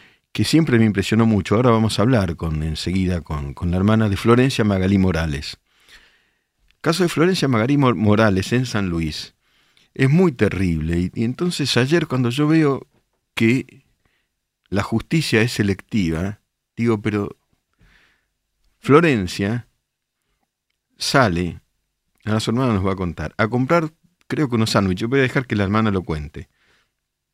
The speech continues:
En Santa Rosa del Conlara, en ple-, en pandemia, no había nadie en la calle ahí. La metieron en un calabozo y al otro día apareció muerta.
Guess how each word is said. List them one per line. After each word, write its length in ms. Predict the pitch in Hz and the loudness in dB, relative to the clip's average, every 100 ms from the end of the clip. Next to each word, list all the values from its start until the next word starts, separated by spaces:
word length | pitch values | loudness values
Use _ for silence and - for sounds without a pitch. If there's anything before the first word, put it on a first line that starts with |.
| _ _ _ _ _ _ _ _ _ _ _ - | _ _ _ _ _ _ _ _ _ _ _ -8
En 120 | 90 | -6
Santa 280 | - 107 113 | -2 0 0
Rosa 280 | 127 135 107 | 0 2 2
del 100 | 95 | 0
Conlara, 600 | 92 87 73 62 73 - _ _ _ _ _ _ | -2 -4 -6 -10 -16 -20 _ _ _ _ _ _
en 160 | 101 101 | -4 -4
ple-, 200 | - - | -4 -2
en 140 | 98 | -2
pandemia, 540 | 90 135 135 82 76 87 | 0 2 2 0 -2 -2
no 80 | |
había 180 | 147 143 | 0 2
nadie 380 | 151 127 98 80 | 2 2 0 -2
en 80 | 71 | -6
la 100 | 73 | -8
calle 400 | - 139 - 120 | -10 -10 -10 -16
ahí. 220 | - - _ _ _ _ _ _ _ _ - | -18 -20 _ _ _ _ _ _ _ _ -6
La 80 | 120 | -2
metieron 400 | 147 190 156 101 | 0 0 0 2
en 100 | 104 | 2
un 100 | 113 | 0
calabozo 460 | 104 113 175 139 | 0 0 0 0
y 0 | |
al 80 | 90 | -2
otro 180 | 85 92 | 0 -2
día 140 | 131 | 0
apareció 380 | 90 85 78 95 | -2 -4 -4 -2
muerta. 720 | 151 165 98 - - 127 - | 0 0 -2 -6 -12 -14 -14